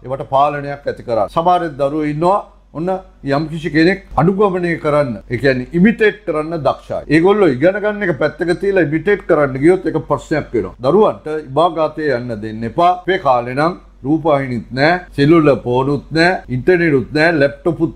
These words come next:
නෑ. ඒ කාලේ තිබුණේ මුවන් පැලස්ස විතරයි ගුවන් විදුලියේ. අපිට දෙමාපියෝ ඒක විතරයි අහන්න දුන්නේ. ඒවා වැඩගත් රේඩියෝ, අ, ගිය, අ, නාට්‍ය. ඒවා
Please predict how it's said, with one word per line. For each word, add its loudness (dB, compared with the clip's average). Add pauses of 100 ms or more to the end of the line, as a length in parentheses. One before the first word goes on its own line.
නෑ. -8 (240)
ඒ 2
කාලේ 0
තිබුණේ 0
මුවන් 0
පැලස්ස -4
විතරයි 2
ගුවන් 2
විදුලියේ. 2 (260)
අපිට 0
දෙමාපියෝ 2
ඒක 0
විතරයි 2
අහන්න 2
දුන්නේ. 0 (120)
ඒවා 2
වැඩගත් 0
රේඩියෝ, 2 (160)
අ, 2 (220)
ගිය, 6
අ, -4
නාට්‍ය. -2 (180)
ඒවා 2